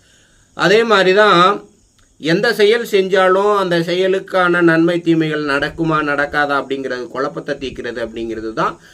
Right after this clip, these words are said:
நம்ம ஜோதிட கலை. இந்த ஜோதிட கலை பார்த்தீங்க அப்படின்னா, பெரும்பாலும் கிரக இணைவுகளால் உண்டாகக்கூடிய நன்மை தீமைகளை ரொம்ப பெருசா எடுத்து சொல்லுது.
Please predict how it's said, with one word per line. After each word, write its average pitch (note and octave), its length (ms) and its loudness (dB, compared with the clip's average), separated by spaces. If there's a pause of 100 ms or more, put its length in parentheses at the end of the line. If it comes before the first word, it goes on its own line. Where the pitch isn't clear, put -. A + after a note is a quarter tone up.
(140)
நம்ம D3 260 0
ஜோதிட C#3 420 -2
கலை. - 280 -12 (1500)
இந்த F3+ 240 4
ஜோதிட A#3 400 4
கலை G3+ 260 4
பார்த்தீங்க F#3 360 0
அப்படின்னா, F3+ 460 4
பெரும்பாலும் F3 560 2
கிரக E3+ 320 2
இணைவுகளால் E3+ 800 4
உண்டாகக்கூடிய C#3 840 -2
நன்மை E3+ 420 0
தீமைகளை D3 480 -2
ரொம்ப G3+ 360 -4
பெருசா D#3+ 340 0
எடுத்து B2+ 340 -4
சொல்லுது. F2+ 400 -12